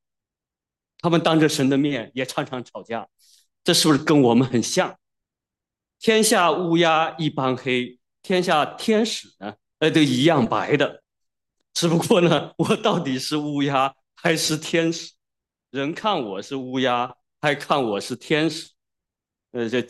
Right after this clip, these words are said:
读旧约呢，就很有意思。那我们看呢，约书亚记呢，约书亚他想走一条路。他呢，大家看呢，约书亚记到最后了。啊，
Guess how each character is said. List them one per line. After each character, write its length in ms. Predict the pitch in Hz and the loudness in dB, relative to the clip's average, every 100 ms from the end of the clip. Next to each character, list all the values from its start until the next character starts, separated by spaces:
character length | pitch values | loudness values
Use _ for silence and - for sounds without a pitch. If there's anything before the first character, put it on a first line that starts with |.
| - | -10
读 160 | - 117 | -6 -4
旧 260 | 120 131 113 | 0 0 0
约 220 | 113 117 | 0 -2
呢， 160 | 110 | -2
就 160 | 101 123 | -6 -10
很 160 | - 110 | -8 -6
有 140 | 95 | -6
意 180 | 92 95 | -8 -12
思。 240 | - - _ _ _ _ _ _ _ _ _ | -16 -20 _ _ _ _ _ _ _ _ _
那 160 | 156 156 | -2 0
我 160 | 117 | 0
们 140 | 95 117 | -2 -2
看 300 | - 202 131 | 0 2 2
呢， 180 | 98 - _ _ _ - | 0 -6 _ _ _ -6
约 300 | 175 208 208 | 2 4 4
书 260 | 202 220 | 0 -6
亚 260 | 202 139 - | -6 -8 -10
记 300 | - 175 151 | -16 -4 -4
呢， 220 | 98 78 _ _ _ _ _ _ _ _ _ _ _ _ _ - | -4 -10 _ _ _ _ _ _ _ _ _ _ _ _ _ -2
约 260 | 170 214 | 4 4
书 240 | 214 247 233 | 6 6 6
亚 300 | 143 - - | 4 0 -8
他 180 | - | -8
想 260 | 131 - - 98 | -6 -6 -8 -8
走 200 | - 98 | -6 -4
一 120 | 85 | -4
条 260 | 101 - 85 | -8 -10 -8
路。 300 | 95 101 - _ _ _ _ _ _ _ _ _ _ _ _ _ | -6 -6 -8 _ _ _ _ _ _ _ _ _ _ _ _ _
他 220 | 190 208 | 2 4
呢， 340 | 214 165 165 - _ _ _ _ _ - | 4 4 -2 -10 _ _ _ _ _ -2
大 80 | |
家 120 | 151 156 | 0 0
看 260 | 160 151 | 0 -2
呢， 120 | 123 | 0
约 160 | 120 160 | 0 0
书 160 | 160 165 | 0 0
亚 200 | 147 107 | 2 0
记 180 | - 131 | 0 0
到 160 | 160 | 0
最 240 | 143 190 151 | 2 2 4
后 240 | 208 196 | 4 2
了。 240 | 98 - _ _ _ _ _ _ _ _ | 0 -6 _ _ _ _ _ _ _ _
啊， 100 | _ | _